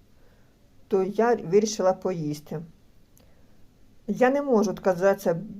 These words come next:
від гіркого, так що в мене гірчиця була ще вранці. Зараз не знаю, може теж гірчицю, цибульку зелену можна їсти, скільки влізе. Гречка на олії, та, що залишилася в мене. Яєчко я відварила в таким в кульочку.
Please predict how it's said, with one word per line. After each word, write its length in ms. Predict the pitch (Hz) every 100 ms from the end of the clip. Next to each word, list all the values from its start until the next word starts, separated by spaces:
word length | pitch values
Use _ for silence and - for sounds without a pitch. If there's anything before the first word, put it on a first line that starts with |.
| - -
від 100 | 196
гіркого, 460 | 202 196 - 285 285
так 280 | - 208 208
що 380 | - 175 165
в 60 | 147
мене 180 | 202 185
гірчиця 440 | 202 160 180 156
була 200 | 180 220
ще 160 | 240 285
вранці. 380 | 269 294 - 320 - _ _ _ _ _ _ _
Зараз 340 | 214 240 226 220
не 80 |
знаю, 280 | 208 190 170
може 200 | 185 233
теж 160 | 196 185
гірчицю, 500 | 208 - 262 254 196 -
цибульку 400 | - 208 185 208
зелену 300 | 294 269 269
можна 180 | 254 254
їсти, 220 | 240 220
скільки 360 | 220 - 214 240
влізе. 320 | 233 214 240 240 - _ _ _
Гречка 600 | 202 208 196 196 - 320 381 - _ _ _ _ _ -
на 240 | 180 202
олії, 200 | 214 214
та, 100 | 214
що 140 | 220 226
залишилася 520 | 214 214 214 208 214
в 20 |
мене. 300 | 202 202 208 - - - - _
Яєчко 500 | 214 214 254 254 -
я 140 | 196 190
відварила 420 | 190 185 208 185
в 100 | 170
таким 220 | 160 180
в 100 | 208
кульочку. 680 | - 214 180 175 - - 349